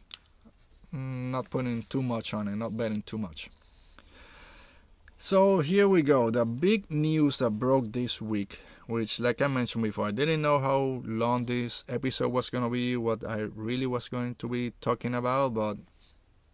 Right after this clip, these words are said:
big news drop. And, uh, I have it here in the unknown region section of the news because it's still rumors, it's not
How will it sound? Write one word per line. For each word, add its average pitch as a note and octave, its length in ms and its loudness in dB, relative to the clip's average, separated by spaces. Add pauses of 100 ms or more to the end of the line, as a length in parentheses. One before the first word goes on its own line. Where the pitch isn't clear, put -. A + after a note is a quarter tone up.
big F3 180 2
news C#3 360 0
drop. G2+ 420 -4 (460)
And, A#2 240 -2
uh, A#2 340 -2 (920)
I A2+ 80 -6
have E3 180 2
it F3+ 140 2
here E3 200 4
in D3+ 100 -2
the C3+ 220 2
unknown C3+ 520 0
region C#3 440 -2
section C3+ 460 -4
of C3 140 -2
the C3 100 -2
news C3 300 -4
because A2 280 -6
it's A2 120 -6
still D3 260 0
rumors, C3+ 480 -2
it's A2+ 220 -6
not B2 560 0